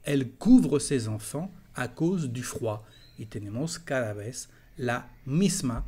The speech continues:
conjugación. Miremos ahora el passé composé, ya que es un tiempo bastante común. Bueno, aquí, como lo podemos ver,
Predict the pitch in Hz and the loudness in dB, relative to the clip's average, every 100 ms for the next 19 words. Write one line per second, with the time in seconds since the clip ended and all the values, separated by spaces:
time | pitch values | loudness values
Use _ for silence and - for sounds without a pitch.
0 | - - - - 123 117 123 110 - - | -10 -16 -12 -4 -4 -2 -4 -4 -4 -6
1 | - - - - - - - - - - | -10 -16 -20 -20 -20 -20 -20 -20 -20 -4
2 | 151 214 233 233 170 165 175 185 165 135 | 2 6 6 4 2 0 2 2 2 -2
3 | - 170 175 165 135 110 127 - 101 - | -2 -2 0 -2 -2 0 -2 -2 -8 -10
4 | - - - - 127 113 113 113 123 110 | -14 -20 -20 -14 -8 -6 -4 -6 -6 -6
5 | 117 107 123 110 104 113 110 123 113 110 | -4 -4 -6 -6 -6 -6 -4 -4 -4 -2
6 | 143 214 233 - - - - - - 131 | 0 0 0 -6 -8 -14 -20 -20 -6 -2
7 | 127 123 110 - 202 254 - - 143 135 | 0 0 -2 0 2 2 -2 -8 -2 0
8 | 135 123 123 117 104 98 147 175 | 0 0 -4 -4 -6 -4 -2 -2